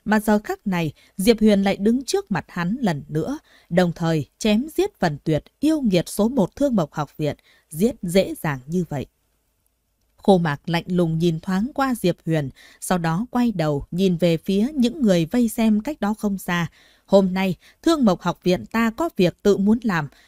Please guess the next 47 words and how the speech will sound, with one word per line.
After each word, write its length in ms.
người 220
không 240
phận 220
sự 280
nhanh 280
chóng 340
rời 320
đi." 220
Nghe 240
vậy, 260
giữa 260
sân 300
một 200
màng 220
xôn 260
xao, 320
đây 160
là 100
muốn 380
đuổi 220
người. 360
Đúng 260
lúc 180
này, 360
một 220
đám 300
cường 200
giả 320
Thương 180
Mộc 180
Học 220
Viện 200
đột 240
nhiên 240
xuất 300
hiện 200
trước 220
mặt 180
những 300
người 220
vây 180
xem. 300
Trong 200
đám 280
người 220
vây 160
xem, 280